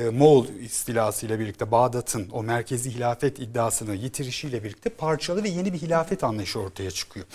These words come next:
Buna yönelik bir teorik yazın, e, politik yazın ortaya çıkıyor. O yüzden hep söylüyorum yani İslam siyaset, e, teorisi geleceğe bir projeksiyon sunmaz.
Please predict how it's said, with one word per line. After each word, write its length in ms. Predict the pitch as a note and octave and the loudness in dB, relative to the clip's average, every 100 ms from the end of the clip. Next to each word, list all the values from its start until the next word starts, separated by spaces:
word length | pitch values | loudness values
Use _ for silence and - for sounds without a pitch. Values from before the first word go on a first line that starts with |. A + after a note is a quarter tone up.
| - - | -14 -4
Buna 140 | C#3+ | 0
yönelik 320 | G3 E3+ F#3 F#3 | 2 2 0 -4
bir 120 | E3+ | -6
teorik 500 | - E3 E3 E3+ C#3+ | -2 0 2 0 2
yazın, 360 | C#3+ C3+ D#3+ - - F3+ F#3+ F3 B2 | 2 4 0 -2 -10 -14 -12 -6 -4
e, 180 | A2 G#2+ | -4 -2
politik 440 | C#3+ C3 F3+ - | -2 -2 -4 2
yazın 340 | C#3 C3 E3+ | 2 4 2
ortaya 420 | C3 G#2+ - G2 F#2 | 0 -2 -4 -8 -8
çıkıyor. 360 | - - G2 - - - | -10 -10 -14 -14 -18 -8
O 100 | D3 | -4
yüzden 260 | D3+ D#3 E3+ | -2 -2 -4
hep 140 | E3+ | -4
söylüyorum 520 | - D#3+ E3+ A3 D3+ | -6 -4 -2 -2 -2
yani 240 | C3+ C3 C3 - | -2 -2 -4 -10
İslam 400 | - - E3+ F#3 | -14 -8 -6 -6
siyaset, 680 | - D3 D3+ - F#3+ - - | -6 -6 -6 -4 -4 -4 -8
e, 160 | B2 A#2 | -8 -6
teorisi 560 | C#3 B2+ A#2+ - A3 A#3 - - | -2 -2 -2 -4 -6 -6 -10 -2
geleceğe 720 | C#3+ D#3 D#3 D#3+ E3+ E3+ C3 | 2 2 0 0 0 0 -2
bir 100 | C#3+ | -6
projeksiyon 760 | D3 D3+ D3 D3 D3 D3 D#3 D#3 | -6 -4 -2 -4 -6 -6 -4 -4
sunmaz. 680 | - D3 C#3 - - - | -4 -2 0 0 0 -2